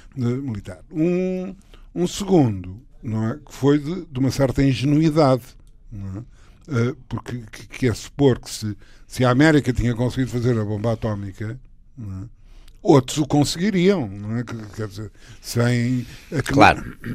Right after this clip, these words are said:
Speaker 1: que não, a,
Speaker 2: Bom.
Speaker 1: sem ser necessário criar aquela, eh, digamos, aquela histeria que, que acabou num macartismo,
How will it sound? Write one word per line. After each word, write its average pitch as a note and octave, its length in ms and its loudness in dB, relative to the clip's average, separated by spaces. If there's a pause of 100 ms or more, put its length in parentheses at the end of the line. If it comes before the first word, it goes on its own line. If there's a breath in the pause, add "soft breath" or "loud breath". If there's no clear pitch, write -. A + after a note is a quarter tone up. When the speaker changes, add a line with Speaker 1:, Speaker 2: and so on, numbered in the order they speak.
(140)
Speaker 1:
que D3+ 60 0
não, D3+ 320 10
a, E3 320 8
Speaker 2:
Bom. - 120 4
Speaker 1:
sem F3 240 8
ser F3 240 6 (120)
necessário B2 680 0 (320 soft breath)
criar B2+ 520 4
aquela, B2+ 760 2 (320 soft breath)
eh, A#2 680 0
digamos, G#2+ 520 -2 (220)
aquela G#2 580 -8 (720 soft breath)
histeria B2+ 720 4 (420)
que, A2 120 -20
que G2+ 220 -20
acabou G#2+ 300 -8
num G#2+ 100 -6
macartismo, A2+ 920 -4